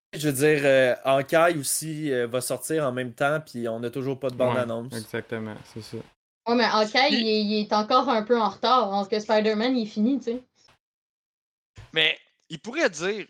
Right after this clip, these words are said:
Speaker 4: pour, pour vrai, là, il pourrait dire, euh, ah, à cause de la vaccination, à cause de ci, puis faire monter le hype, puis tout le monde parle de ça. Vois-tu, Chuck, en ce moment, on est en train d'en parler.
Speaker 2: Ben ouais,
Speaker 4: Puis là,
Speaker 2: ça me
Speaker 1: Mm.
Speaker 2: fait
Speaker 4: tout le
Speaker 2: parler.
Speaker 4: monde,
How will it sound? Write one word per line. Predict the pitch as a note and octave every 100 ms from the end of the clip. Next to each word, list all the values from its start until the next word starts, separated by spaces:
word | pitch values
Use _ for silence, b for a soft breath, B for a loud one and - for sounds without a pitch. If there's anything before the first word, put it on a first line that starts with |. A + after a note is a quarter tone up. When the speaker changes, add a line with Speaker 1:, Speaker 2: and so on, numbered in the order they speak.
| -
Speaker 4:
pour, | G3 G3
pour | - A3+
vrai, | F3 F3 F#3
là, | D3
il | C3+
pourrait | D#3+ D#3+ D3+
dire, | F3+ G3 D#3+
euh, | C#3 C#3
ah, | D3+ D#3 D#3 C#3
à |
cause | - C#3+
de |
la | C#3+
vaccination, | C3+ C3 - C#3 C3 - C#3+ C#3+
à | C#3+
cause | C#3+ C3
de | C3
ci, | - D3+ D#3+
puis | D3 C3
faire | - D#3
monter | E3 D#3+ D3+ F3
le | E3
hype, | C#3+ D3 D3+
puis | -
tout | D#3
le |
monde | D#3+ E3+
parle | E3 D3+
de | C#3+ C3
ça. | - D#3+
Vois-tu, | C#3+ C#3 - F#3+
Chuck, | D3+ F#3
en | D3+
ce | D3
moment, | D#3
on | F3
est | C#3+
en | C3+
train | D#3
d'en | D3+ C3
parler. | B2+ B2 B2+
Speaker 2:
Ben | A#2+ A#2 A2
ouais, |
Speaker 4:
Puis | C3
là, | C#3+ _
Speaker 2:
ça | A#3 A3+
me |
Speaker 1:
Mm. | G#3+
Speaker 2:
fait |
Speaker 4:
tout | G#3
le |
Speaker 2:
parler. | - A3
Speaker 4:
monde, | A#3+